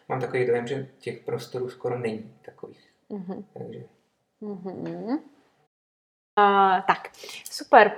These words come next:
Speaker 2: Takže
Speaker 1: Hmm.
Speaker 2: prostory prostě skvělý. No a mě ještě taky zajímá samozřejmě to, že my jsme tady, když jsme začali natáčet, eh,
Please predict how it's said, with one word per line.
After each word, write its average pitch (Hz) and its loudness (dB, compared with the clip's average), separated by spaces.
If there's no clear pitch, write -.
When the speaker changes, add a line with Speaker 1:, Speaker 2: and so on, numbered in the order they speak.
Speaker 2:
Takže 233 6
Speaker 1:
Hmm. 226 4
Speaker 2:
prostory 240 8
prostě 240 0
skvělý. 262 4
No 247 6
a 220 6
mě 240 6
ještě 233 -2
taky 254 4
zajímá 247 6
samozřejmě 240 -2
to, 202 6
že 220 0
my 214 -4
jsme 214 -4
tady, 214 -4
když 214 -6
jsme 226 -4
začali 220 -2
natáčet, 220 -4
eh, 202 4